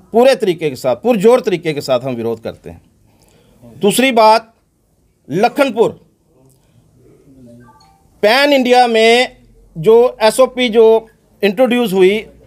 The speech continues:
after January thirty-first, उन्होंने सब कुछ open कर दिया, सब area जो हैं वो green zone में आ गए, लेकिन लखनपुर आज भी red zone में है।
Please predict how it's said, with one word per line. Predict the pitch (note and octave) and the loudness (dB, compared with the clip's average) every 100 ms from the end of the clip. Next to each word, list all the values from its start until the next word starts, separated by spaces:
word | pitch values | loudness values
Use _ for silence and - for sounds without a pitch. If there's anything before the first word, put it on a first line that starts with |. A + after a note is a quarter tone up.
| - | -2
after | F3 F3+ A3+ | -2 0 -2
January | E3+ F#3+ G3+ G#3+ A3 | 0 0 2 0 0
thirty-first, | A3 G3 G3 F3+ G3 D#3 - _ _ _ _ _ - | 0 -2 0 -2 0 -2 -6 _ _ _ _ _ -4
उन्होंने | G3 A3+ A#3 A3 | 0 2 2 0
सब | - C#4 A3 | 0 -2 -2
कुछ | C#4 B3+ | -6 0
open | A3 A3 G3+ | 0 0 -2
कर | F3+ | -2
दिया, | D#3+ D3 G#2+ _ _ _ _ _ _ - | -2 -2 -4 _ _ _ _ _ _ -12
सब | - C#4+ D4 | -2 0 2
area | C4 B3+ B3 | 0 2 0
जो | A#3 G#3 | 0 0
हैं | A3 | 2
वो | A3 G#3+ | 2 0
green | F3+ G3+ F#3 | 0 -2 0
zone | F3+ E3+ | 0 0
में | E3 | 0
आ | D#3+ | 0
गए, | A#2+ F2+ _ _ _ | -2 -12 _ _ _
लेकिन | C#3+ D#3+ F#3+ F#3+ | -8 -6 -4 -2
लखनपुर | D#3+ E3+ G#3+ F3+ F#3+ F#3 D#3 | -2 -2 -2 -2 -4 -4 0
आज | D#3+ E3 | 0 0
भी | F3 | -2
red | E3 D3 | -2 -2
zone | C3+ A#2 | -4 -6
में | G#2+ | -8
है। | E2+ E2 | -12 -18